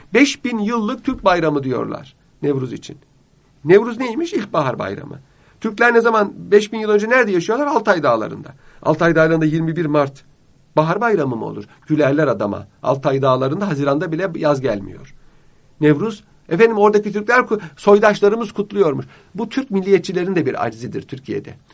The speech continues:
Türk milliyetçileri nasıl İslamcılar İslamiyet'i bilmezler, Türk milliyetçileri de Türk kültürünü bilmezler. E, çekik gözlü, e, Özbekleri, Kazakları Türk, e, ırkının hakiki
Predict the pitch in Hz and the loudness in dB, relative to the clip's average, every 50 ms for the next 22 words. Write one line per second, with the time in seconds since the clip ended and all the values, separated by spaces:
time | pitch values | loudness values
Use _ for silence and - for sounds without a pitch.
0 | _ _ - 208 208 - 175 170 160 160 156 139 139 - 139 151 147 151 196 208 | _ _ -10 -10 -8 -4 -4 -4 0 0 0 0 -2 -2 -2 -2 -2 0 0 0
1 | 202 185 170 156 - 170 165 151 143 139 139 143 143 139 160 147 147 151 143 143 | 0 -2 -6 -2 0 0 0 0 -2 -4 -4 -4 -4 -2 -2 0 0 -2 -2 -2
2 | 156 147 143 135 131 127 127 135 220 349 403 - _ _ _ _ _ - 214 208 | -4 -2 -2 0 0 -2 -2 -4 -6 -8 -8 -10 _ _ _ _ _ -12 -10 -6
3 | - 196 190 190 185 165 180 214 240 269 254 - 262 233 - _ _ 180 160 - | -4 -4 -2 0 0 0 -2 -4 -8 -8 -8 -6 -8 -10 -10 _ _ -8 -4 -2
4 | 156 143 139 127 120 113 107 104 104 101 107 104 104 - _ _ _ _ _ _ | -2 -2 -2 -4 -4 -6 -4 -6 -6 -6 -8 -12 -14 -16 _ _ _ _ _ _
5 | _ _ - _ _ _ _ _ _ - - 151 147 139 139 - 202 208 220 208 | _ _ -20 _ _ _ _ _ _ -6 -2 0 0 0 2 2 2 2 2 0
6 | - 196 180 170 151 147 170 180 165 - - - - 139 151 156 151 151 143 - | 2 2 2 2 2 2 2 2 2 0 -2 -4 -2 0 0 2 2 0 -2 -4
7 | - 90 120 135 - - - - - - 180 170 143 180 170 165 - 165 156 151 | -6 -8 -6 -8 -10 -12 -14 -14 -4 2 2 2 4 2 0 0 -2 -2 0 0
8 | 147 135 160 170 160 175 160 143 185 226 294 330 - - 247 - - - - - | 0 0 0 0 0 0 0 0 -2 -2 -2 -2 -4 -4 -6 -6 -8 -14 -10 -8
9 | 175 175 170 - 196 170 160 - 190 226 240 214 208 202 - 214 202 208 226 233 | -6 -4 0 0 0 0 0 -2 -2 -2 0 0 -2 -2 -2 -4 -6 -4 -4 -4
10 | 220 175 - | -4 -4 -6